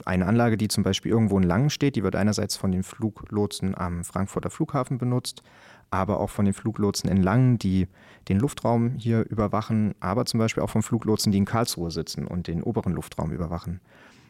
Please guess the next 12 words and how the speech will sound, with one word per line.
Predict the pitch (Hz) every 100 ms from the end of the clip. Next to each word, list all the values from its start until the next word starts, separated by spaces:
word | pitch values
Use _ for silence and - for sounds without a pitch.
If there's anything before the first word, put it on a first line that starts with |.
| _ _
Und | - 92
damit | 87 87 110 - -
die | -
Daten | - 90 - 147 135 - _ _ _
von | - 90
den | 87
richtigen | 90 131 143 135
Sensoren | 110 110 107 107 135 139
zu | -
den | 90 90
richtigen | 117 - 110 101
Lotsen | 95 139 - 156